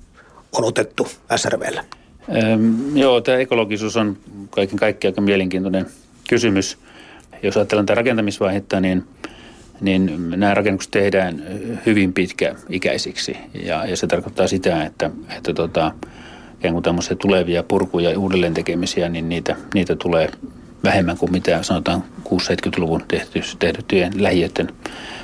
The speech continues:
Speaker 2: osalta on jo nyt nähtävillä. Me on, tää on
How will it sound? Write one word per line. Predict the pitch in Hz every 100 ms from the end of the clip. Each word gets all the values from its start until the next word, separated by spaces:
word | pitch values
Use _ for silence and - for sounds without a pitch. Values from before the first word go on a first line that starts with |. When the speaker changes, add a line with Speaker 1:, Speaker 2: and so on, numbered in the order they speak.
| -
Speaker 2:
osalta | - - 80 -
on | - 98 92
jo |
nyt | 95 90
nähtävillä. | 90 - 90 85 85 - - -
Me | 104
on, | 101 98
tää | 110
on | 101